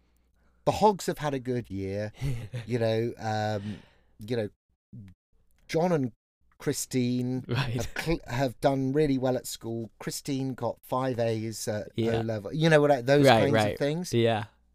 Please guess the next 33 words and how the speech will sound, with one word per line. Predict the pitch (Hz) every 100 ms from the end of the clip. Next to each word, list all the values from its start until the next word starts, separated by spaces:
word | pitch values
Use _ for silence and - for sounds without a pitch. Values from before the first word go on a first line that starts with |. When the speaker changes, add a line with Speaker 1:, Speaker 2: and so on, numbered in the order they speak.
| _ _
Speaker 1:
I | 127
can | 123 139
always | 156 143 151 139
remember, | 139 127 123 104
like, | 92 90
Granny | - 110 107 101 95 - _ -
just | 110 95 - - - -
Speaker 2:
<laughs> | 143
Speaker 1:
hating | 156 120 - - 147 139 - 113 127 - -
those | 90 104 101 101 - - -
letters. | 101 107 - - - - - - -
She | 277 302 _ -
absolutely | 156 - - - 143 139 131 123 - 104 101 - -
detested | 98 - - 143 - - 90
them. | 156
Speaker 2:
Right. | 120 107 - -
Like, | 113
who | 131
do | 165
they | 147
Speaker 1:
You |
Speaker 2:
think | 120 127
Speaker 1:
know, | 123
Speaker 2:
they |
Speaker 1:
like, | 131
Speaker 2:
are? | 110 107 107 143
Speaker 1:
yeah, | 156 196
who, | 110 175 -
what? | 208 - _
<laughs> | _ _
I | - 226
don't | - 143
give | -